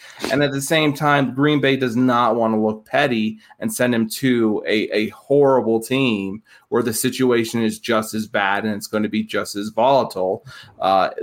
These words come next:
you know, it just looks bitter on the Green Bay Packers part. So I think with the Green Bay Packers understanding that Broncos are the number one team that Rodgers is interested in,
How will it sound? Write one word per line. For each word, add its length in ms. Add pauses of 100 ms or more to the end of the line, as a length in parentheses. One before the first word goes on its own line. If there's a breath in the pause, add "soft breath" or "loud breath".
(100)
you 160
know, 120
it 200
just 320
looks 420 (300)
bitter 580 (160)
on 140
the 80
Green 280
Bay 160
Packers 540
part. 380
So 160
I 100
think 480 (400 soft breath)
with 200
the 80
Green 240
Bay 120
Packers 840
understanding 600
that 140
Broncos 460
are 120
the 80
number 280
one 220
team 380
that 260
Rodgers 420
is 160
interested 580
in, 320